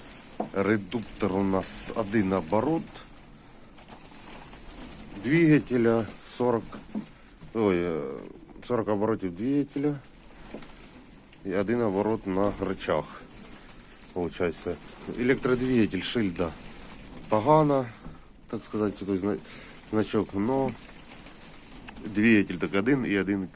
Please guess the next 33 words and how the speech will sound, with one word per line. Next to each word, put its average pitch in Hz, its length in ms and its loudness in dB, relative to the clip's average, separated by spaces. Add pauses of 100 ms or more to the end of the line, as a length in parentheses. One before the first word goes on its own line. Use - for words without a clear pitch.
(140)
где-то - 260 -2
кіловат. 85 500 -2 (720)
Движок 85 540 0 (100)
десь 90 280 -4 (640)
полтори 98 420 2
тисячі 90 460 -2 (160)
оборотів. 82 580 -4 (680)
Ну, 147 80 2
можна 110 240 4
і 90 40 0
поставити 87 500 -2
тисячник, 87 500 -4
но 104 120 2
я 107 220 4
думаю, 95 440 0 (400)
цього 98 140 4
движка 95 380 0
не 90 120 0
хватить, 85 400 -2
щоб 76 220 -8
колоть 78 400 -4 (520)
дрова. 87 280 0
Надо 87 220 2
или 90 140 2
троєчку 123 540 2
ставити, 80 460 -2 (160)
тисячник, 80 540 -4 (600)
или 90 100 -2
полтора, 85 440 0
или 107 260 0
два 95 220 2
і 92 40 2
два. 76 300 -4